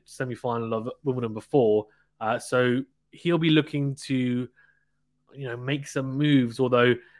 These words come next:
he finally got into kind of, I think, a pretty decent place on the clay, especially with a drive one-hander, with a one-handed backhand, that is, and, uh, looking pretty comfortable. And I think after a while, uh, he was thinking,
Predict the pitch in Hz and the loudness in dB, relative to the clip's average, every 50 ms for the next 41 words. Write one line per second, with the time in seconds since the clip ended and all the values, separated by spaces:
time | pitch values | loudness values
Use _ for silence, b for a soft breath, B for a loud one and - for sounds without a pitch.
0 | B B _ - 131 120 - - 170 175 175 170 156 160 160 135 139 143 139 139 | B B _ -4 -2 -2 0 2 2 2 2 2 2 0 0 0 0 -2 -6 -6
1 | - 135 - 143 135 127 123 123 117 123 123 - - 131 117 131 120 - _ - | -6 -4 -2 0 0 2 2 2 2 0 0 0 -2 -4 -4 -4 -6 -6 _ -2
2 | 151 139 127 123 120 - 143 139 127 - - 135 123 117 - 135 131 127 117 113 | 0 0 0 -2 -4 -4 -6 -6 -6 -6 -6 -8 -8 -6 -2 0 2 2 2 0
3 | 107 - - - - b b b b b b b b _ - 147 139 139 127 120 | -2 -6 -10 -18 -20 b b b b b b b b _ -4 -4 -2 0 0 0
4 | - - - 156 143 135 131 123 123 135 131 - - 151 147 - 151 147 139 123 | -2 -2 0 2 4 4 4 4 2 0 -2 0 0 0 0 0 -2 -2 -2 -2
5 | 117 113 - 131 123 127 123 113 117 120 117 113 110 123 127 123 127 127 143 180 | -4 -2 -2 0 2 2 2 0 0 -2 -4 -4 -4 -4 -4 -4 -2 0 0 -2
6 | 185 - _ _ _ _ _ _ _ _ _ _ _ _ _ _ _ _ _ - | -2 -4 _ _ _ _ _ _ _ _ _ _ _ _ _ _ _ _ _ -20
7 | - 127 131 127 127 120 120 117 107 113 117 110 107 - 123 123 120 - 123 107 | -10 -8 -4 -2 -2 0 0 -2 -2 -2 -4 -4 -4 -2 -2 -2 -2 -2 -2 -2
8 | 104 104 98 101 101 104 - - b b b b b b b - 113 113 113 117 | -2 -2 -2 -2 -4 -4 -6 -10 b b b b b b b -4 -4 -2 -2 0
9 | 117 113 113 117 127 127 - 135 127 120 - 131 123 113 - - 139 135 135 131 | 2 2 2 2 0 -2 -4 -8 -10 -6 -4 -4 -4 -2 -2 -2 -2 -2 -2 -6
10 | - 123 110 110 110 110 104 B B B B B B B - 123 117 117 117 120 | -8 -6 -4 -4 -4 -4 -6 B B B B B B B -2 2 2 4 4 2
11 | 120 123 - - - 131 127 156 147 156 147 143 143 - 147 127 131 139 139 143 | 0 -4 -8 -10 -6 -4 -2 -2 2 2 2 2 2 0 0 2 4 6 6 8
12 | 135 123 120 117 113 b b b b b b b b b _ 120 110 107 98 143 | 8 6 4 2 -2 b b b b b b b b b _ -8 -8 -6 -2 0
13 | 135 127 - - 143 135 131 120 - 127 120 127 127 | 0 0 0 -2 -4 -6 -6 -4 -4 -6 -6 -6 -8